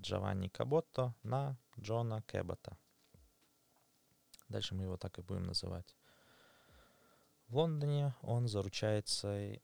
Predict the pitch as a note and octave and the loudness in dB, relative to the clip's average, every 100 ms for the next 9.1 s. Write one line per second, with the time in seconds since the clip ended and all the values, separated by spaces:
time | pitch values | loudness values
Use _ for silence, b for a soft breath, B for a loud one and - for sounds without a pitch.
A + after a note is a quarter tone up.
0 | - G2+ G#2 - A#2 A2+ - G2 F#2+ G#2+ | -6 -2 -2 0 0 -2 -4 -6 -2 -2
1 | - - - G2 F#2+ F#2 G#2 G2+ - F#2+ | -2 -6 -8 -6 -6 -2 -2 -4 -6 -6
2 | F#2+ F#2 - - _ - F#2 F#2 F#2 - | -4 -6 -10 -20 _ -14 -10 -6 -6 -6
3 | F2+ F2+ - G2 G2+ F2+ - F2 F2+ - | -6 -2 0 4 2 2 -2 -6 -6 -14
4 | _ _ _ - B B B - G2+ G#2 | _ _ _ -20 B B B -14 -8 -4
5 | G#2+ G#2 G#2 G2 F#2+ F2+ F#2 F#2 F#2 F#2 | -2 0 0 -2 -4 -8 -6 -4 -4 -8
6 | - - - - - - - - - - | -10 -20 -20 -20 -20 -20 -20 -20 -20 -6
7 | G2+ G2+ G2+ F#2+ F#2+ G2 - - A2+ E3+ | -4 -2 -4 -4 -4 -4 -4 -2 -2 -2
8 | - A2 - G2+ A2+ G#2 G#2 G2+ A#2+ F3 | -2 -6 -4 -4 -4 -4 -6 -4 -2 -2